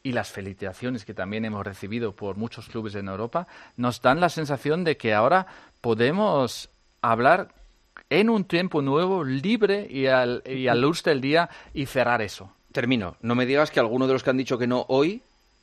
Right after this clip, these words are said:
Speaker 2: te ha llamado.
Speaker 1: Sí, sí.
Speaker 2: ¿Para decirte que sí a ti?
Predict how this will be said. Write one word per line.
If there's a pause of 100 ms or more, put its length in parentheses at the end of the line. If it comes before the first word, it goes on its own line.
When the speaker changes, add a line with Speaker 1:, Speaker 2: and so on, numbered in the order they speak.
(120)
Speaker 2:
te
ha
llamado. (480)
Speaker 1:
Sí,
sí. (380)
Speaker 2:
¿Para
decirte
que
sí
a
ti?